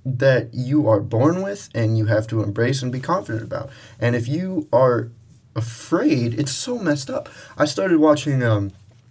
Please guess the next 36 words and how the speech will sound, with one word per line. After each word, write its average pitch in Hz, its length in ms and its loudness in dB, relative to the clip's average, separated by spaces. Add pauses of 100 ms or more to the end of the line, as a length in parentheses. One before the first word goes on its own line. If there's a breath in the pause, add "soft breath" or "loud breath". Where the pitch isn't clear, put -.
(320)
I 180 80 2
started 139 400 2
getting 131 240 0
into 113 300 0
some 110 200 -4
Spike 113 360 0
Lee 143 160 0
movies 107 440 -2
recently, 107 480 -4 (320 loud breath)
and 107 240 0
Spike 143 320 2
Lee 123 300 -2
is, 107 400 2
uh, 104 400 2 (500)
uh, - 300 -6
a 110 60 0
black 110 280 2
director 110 600 2
who, 101 440 0 (920 soft breath)
you - 100 -2
know, - 280 -4 (100)
m-, 117 160 -4
all 131 240 4
of 113 120 2
his 104 180 0
movies 117 420 0
are - 460 0 (400)
always 135 360 2
pretty 143 380 0
well 110 240 2
reviewed 107 500 0
and, 104 200 -2
and 107 120 0
well 101 140 2
made, 107 560 0 (480 loud breath)
um, 101 340 0